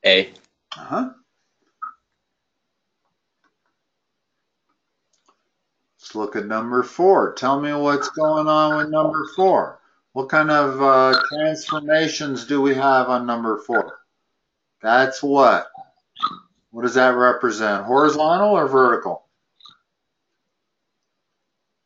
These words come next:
Speaker 1: Horizontal.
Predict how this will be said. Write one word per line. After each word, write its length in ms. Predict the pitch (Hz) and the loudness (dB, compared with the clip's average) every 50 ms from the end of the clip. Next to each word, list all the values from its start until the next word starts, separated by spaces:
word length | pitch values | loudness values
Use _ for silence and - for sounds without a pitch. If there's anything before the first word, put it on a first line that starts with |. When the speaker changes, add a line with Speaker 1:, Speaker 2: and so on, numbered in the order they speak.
| _ _ _ _ _ _ _ _ _ _ _ _ _ _ _ _ _ _ _ _ _ _ _ _ _ _ _ _ _ _ _ _ _ _ _ _ - | _ _ _ _ _ _ _ _ _ _ _ _ _ _ _ _ _ _ _ _ _ _ _ _ _ _ _ _ _ _ _ _ _ _ _ _ 0
Speaker 1:
Horizontal. 440 | 101 107 101 - 104 95 104 120 | 2 2 4 4 2 0 0 -4